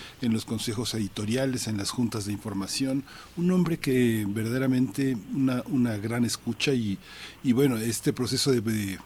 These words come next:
de paz, eh, del grupo Paz, que se llamó el de Chiapas,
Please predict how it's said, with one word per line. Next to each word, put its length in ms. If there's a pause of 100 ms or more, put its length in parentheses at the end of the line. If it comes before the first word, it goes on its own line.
de 300
paz, 380
eh, 380
del 160
grupo 280
Paz, 320
que 100
se 140
llamó 300
el 80
de 100
Chiapas, 440